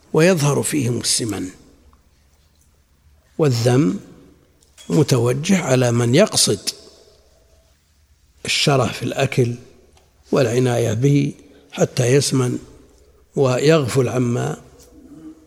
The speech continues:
خلق من أجله، لأن السمنة كما يقولون تذهب الفطنة وتورث الغفلة،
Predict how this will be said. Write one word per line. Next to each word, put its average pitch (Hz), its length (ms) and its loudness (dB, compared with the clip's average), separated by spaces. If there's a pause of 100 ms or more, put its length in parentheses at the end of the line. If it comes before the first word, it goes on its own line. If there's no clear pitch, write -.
(160)
خلق 127 420 0
من 117 260 -4
أجله، 113 460 -4 (1200)
لأن 117 220 -2
السمنة 147 520 2
كما 120 340 -4
يقولون 127 680 0 (760)
تذهب 170 380 2
الفطنة 131 480 -2
وتورث 147 580 0
الغفلة، 139 480 -2